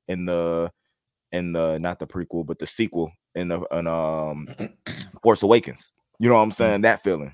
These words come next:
Speaker 1: when everybody got together and went and saw Force Awakens. That's the feeling that I got when I went and saw the first, like, the first two Pirates. I, I wanna get back to that. And I feel like it's something that could actually help revitalize what's going on, you know what I'm saying,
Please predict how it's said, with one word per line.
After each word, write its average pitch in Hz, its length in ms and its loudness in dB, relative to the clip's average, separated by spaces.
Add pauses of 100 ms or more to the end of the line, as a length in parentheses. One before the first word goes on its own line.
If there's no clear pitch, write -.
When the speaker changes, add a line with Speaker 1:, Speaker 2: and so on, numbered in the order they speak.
(120)
Speaker 1:
when 87 160 -4
everybody 95 340 2
got 95 160 2
together 92 340 0
and 90 80 -2
went 90 120 -4
and 85 60 -8
saw 85 160 2
Force 90 240 -2
Awakens. 87 380 -2
That's 92 200 -2
the 95 100 -10
feeling 92 280 -4
that 87 100 -4
I 85 80 0
got 90 340 -2
when 87 80 -4
I 87 40 2
went 87 200 -4
and 85 60 -10
saw 80 180 -2
the 80 80 -4
first, - 380 -6 (140)
like, 82 240 -2
the 80 60 -18
first - 300 -4
two 76 100 -12
Pirates. 90 440 -4 (460)
I, 107 100 4
I - 120 2
wanna 113 180 2
get 104 140 0
back 95 220 4
to 92 80 -2
that. 92 260 4 (360)
And 95 120 0
I 90 80 2
feel 107 220 4
like 95 180 2
it's 92 120 -6
something 95 260 -2
that 90 140 -2
could - 100 -8
actually 87 500 -2
help 95 340 0 (140)
revitalize 85 840 0
what's 85 140 -12
going 87 280 -4
on, 82 400 -6
you 92 100 -4
know 90 80 0
what 90 60 2
I'm 87 100 -4
saying, 85 280 -4